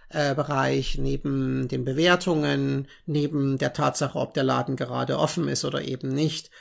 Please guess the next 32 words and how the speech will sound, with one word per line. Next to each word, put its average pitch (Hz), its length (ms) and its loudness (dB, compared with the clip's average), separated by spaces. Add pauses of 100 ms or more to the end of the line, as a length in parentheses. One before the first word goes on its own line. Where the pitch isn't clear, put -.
(180)
spielt 147 520 0 (180)
bei 123 120 -4
Restaurants 165 460 4
so 139 120 4
etwas 135 260 0
wie 131 80 -2
das 120 180 -4
Menü 160 400 6
und 131 200 -2
generell 135 380 0
bei 139 120 0
fast - 360 -4
allen 170 320 4
Unternehmungen 143 680 0
so 139 180 -2
etwas 135 340 -2
wie 135 240 0 (420)
die, 143 420 6 (3000)
die, 135 160 -6
die 165 140 -2
Qualität 175 840 6
und 135 300 -2
die 156 100 2
Menge 156 440 6
der 143 420 2 (120)
zur - 220 2
Verfügung 165 440 4
stehenden 147 500 2
Fotos 175 580 4 (220)
eine 143 100 0
große 175 360 6
Rolle, 139 420 0